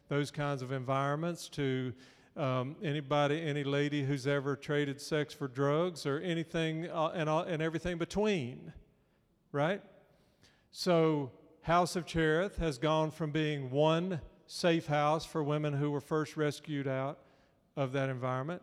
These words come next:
fifteen bedrooms, to two homes, a safe house, and then a long-term care home, fifteen bedrooms in the second one, to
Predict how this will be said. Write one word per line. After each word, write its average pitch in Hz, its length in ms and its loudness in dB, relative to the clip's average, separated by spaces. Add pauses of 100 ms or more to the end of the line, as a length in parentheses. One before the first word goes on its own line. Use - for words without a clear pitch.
fifteen 143 540 -2
bedrooms, 131 800 -4 (600)
to 151 440 8 (480)
two 196 260 6
homes, 160 680 2
a 165 80 0
safe 180 360 2
house, 151 500 2
and 165 180 -4
then 151 120 0
a 147 60 4
long-term 156 600 2
care 165 300 -4
home, 131 460 -8 (500)
fifteen 151 480 -2
bedrooms 135 440 -2
in 139 100 -6
the 127 60 -6
second 147 440 -6
one, 170 260 -6 (920)
to 156 440 6